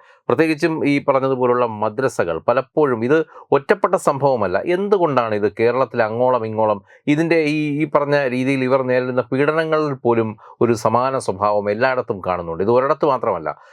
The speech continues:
തെക്കും വടക്കും എല്ലാം ഏറെക്കുറെ സമാനമായ രീതിയിലുള്ള കേസുകൾ തന്നെയാണ് റിപ്പോർട്ട് ചെയ്യുന്നത്.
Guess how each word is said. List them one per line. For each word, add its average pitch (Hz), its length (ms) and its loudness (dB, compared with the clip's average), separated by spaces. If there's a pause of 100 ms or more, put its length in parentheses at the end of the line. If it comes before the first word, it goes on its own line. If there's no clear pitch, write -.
(180)
തെക്കും 131 320 2
വടക്കും 123 380 2
എല്ലാം 127 340 0
ഏറെക്കുറെ 120 560 0 (180)
സമാനമായ 139 880 0
രീതിയിലുള്ള 113 540 -2
കേസുകൾ 110 400 0
തന്നെയാണ് 98 300 -2
റിപ്പോർട്ട് 98 340 0
ചെയ്യുന്നത്. 78 360 -2